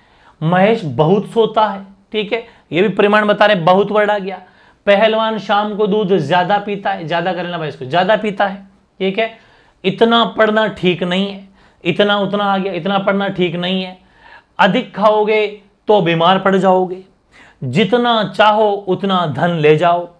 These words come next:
जितना उतना आ गया। मतलब आराम से वर्ड देखते ही आंसर आ जाता है, प्रैक्टिस करने की जरूरत है। वैसे भी आप इसमें प्रश्न लगा सकते हो कितना, तो कितना सा भी काफी, काफी आंसर आता है, लेकिन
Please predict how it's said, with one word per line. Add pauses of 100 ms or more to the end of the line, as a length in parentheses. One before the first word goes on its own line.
जितना
उतना
आ
गया। (420)
मतलब
आराम
से
वर्ड
देखते
ही
आंसर
आ
जाता
है, (300)
प्रैक्टिस
करने
की
जरूरत
है।
वैसे
भी
आप
इसमें
प्रश्न
लगा
सकते
हो
कितना, (720)
तो
कितना
सा
भी
काफी,
काफी
आंसर
आता
है,
लेकिन